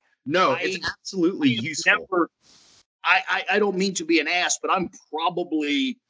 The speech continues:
Speaker 2: you know, among the top ten most knowledgeable people in the world on P E Ds. And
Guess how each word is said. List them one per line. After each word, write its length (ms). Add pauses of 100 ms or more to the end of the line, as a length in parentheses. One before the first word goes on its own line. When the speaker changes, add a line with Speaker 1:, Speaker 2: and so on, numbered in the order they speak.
(260)
Speaker 2:
you 100
know, 260
among 360
the 100
top 360
ten 280
most 280
knowledgeable 580
people 260
in 60
the 80
world 260
on 160
P 120
E 140
Ds. 320 (240)
And 120